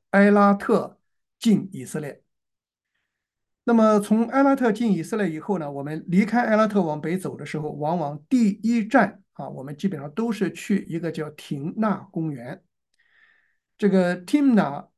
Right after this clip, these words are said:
这个 National Park 啊，进去里边呢，呃，那么在一进到里边去以后啊，这个往这个廷纳公园的那个分支的公路里边一走出来，两边呢就有一些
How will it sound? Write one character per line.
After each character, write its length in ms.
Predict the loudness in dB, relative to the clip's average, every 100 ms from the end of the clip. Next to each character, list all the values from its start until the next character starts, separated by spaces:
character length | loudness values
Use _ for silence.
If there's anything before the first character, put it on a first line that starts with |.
| _
这 100 | -6
个 380 | -4 -4 -4 -2
National 400 | 2 2 2 -2
Park 440 | -2 -4 -4 -12
啊， 180 | -12 -10
进 180 | -6 -4
去 120 | -6
里 100 | -8
边 180 | -10 -10
呢， 200 | -12 -16 _ _ _ _ _ _ 0
呃， 280 | 4 6
那 180 | 4 2
么 100 | 2
在 160 | 2 2
一 220 | 2 0
进 200 | 0 2
到 120 | 4
里 120 | 2
边 160 | -4 -6
去 160 | -6 -8
以 80 |
后 260 | -6 -6 -4
啊， 280 | -8 -8 -8
这 100 | -6
个 680 | -2 -2 -2 -2 -2 -2 -6 -6
往 260 | -4 -4
这 140 | -2 0
个 160 | -2
廷 240 | -4 -2 0
纳 140 | 2
公 200 | 2 2
园 200 | 2 0
的 100 | -6
那 100 | -6
个 80 | -10
分 380 | -4 -2 0 -2
支 140 | 0
的 100 | 0
公 240 | 2 0
路 140 | 2 -2
里 80 | -4
边 120 | -6
一 60 |
走 180 | -4 -6
出 140 | -6 -8
来， 140 | -2
两 420 | 4 4 4 -2
边 220 | -6 -2
呢 160 | -2 -2
就 200 | -2 -4
有 220 | -4 -10
一 80 | -10
些 420 | -6 -4 -4 -8